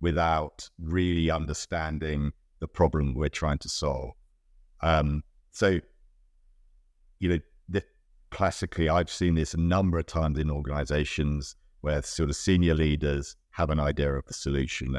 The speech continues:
and then it's all about implementing the solution that they think will fit. Um, and often you, you find that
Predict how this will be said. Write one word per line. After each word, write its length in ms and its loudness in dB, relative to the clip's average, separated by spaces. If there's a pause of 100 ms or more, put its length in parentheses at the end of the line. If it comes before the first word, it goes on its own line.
and 140 2
then 80 2
it's 160 -4
all 100 2
about 280 0
implementing 720 -2 (520)
the 60 0
solution 500 0
that 140 -10
they 160 -2
think 300 -4 (200)
will 140 -6
fit. 300 -4 (680)
Um, 360 0 (1200)
and 380 4 (100)
often 420 0
you, 140 2 (1200)
you 140 -2
find 500 4
that 160 -2